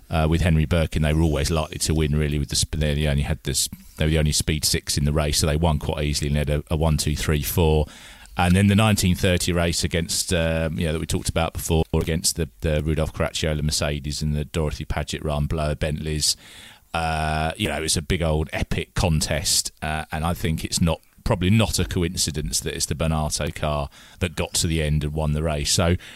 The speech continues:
three out of three, um, quite different to a lot of the other entries on this list, but I think a hundred percent record, three out of three has gotta,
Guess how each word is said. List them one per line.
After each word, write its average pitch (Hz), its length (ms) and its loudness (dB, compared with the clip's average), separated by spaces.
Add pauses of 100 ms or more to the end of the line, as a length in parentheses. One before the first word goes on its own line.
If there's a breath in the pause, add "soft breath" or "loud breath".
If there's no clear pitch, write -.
(120)
three 147 240 2
out 104 200 4
of 90 60 0
three, 98 500 4 (420 loud breath)
um, 95 320 2
quite 98 320 0
different 95 440 0
to 90 200 2
a - 0 -
lot 95 220 0
of - 20 -4
the 95 80 2
other 87 200 2
entries 90 300 0
on 87 140 4
this 85 220 2
list, 87 260 0
but 90 80 2
I 87 40 2
think 92 180 2
a - 60 -2
hundred 87 340 2
percent 87 320 0
record, 82 520 0
three 87 220 0
out 76 120 -2
of 78 40 -4
three 78 240 0
has - 160 -8
gotta, 76 320 -2